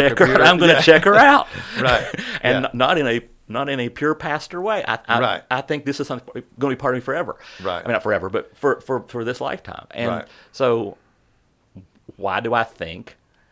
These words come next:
Speaker 2: that even if I'm right about it not being part of God's perfect, u-, ultimate best for you, why do I think he's gonna change it in this lifetime? He's not,
Speaker 1: Right.
Speaker 2: he's not doing me.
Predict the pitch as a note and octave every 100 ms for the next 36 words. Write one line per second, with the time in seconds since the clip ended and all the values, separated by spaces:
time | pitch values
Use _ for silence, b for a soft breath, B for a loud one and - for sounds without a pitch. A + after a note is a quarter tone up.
0 | _ F#2 A2 B2 C#3 B2 G#2+ F#2+ G2+ A2+
1 | A2 G2+ G2 - G#2+ - G#2 G2+ F#2+ A2
2 | F#2+ G#2 F#2+ - G#2+ - F#2+ - _ _
3 | _ A3+ _ - A#2 A#2 B2+ A#2+ G#2+ E2+
4 | A2+ - - G2 D#2+ - - b b b
5 | b b b _ _ F2+ F#2 G#2 G#2+ B2
6 | B2+ A2+ B2+ A#2 C#3 C#3+ F2 E2+ D#2+ D#2
7 | - - _ - F#2 F#2+ C#2+ G#2 G#2 B2
8 | A2+ G2+ A#2+ A2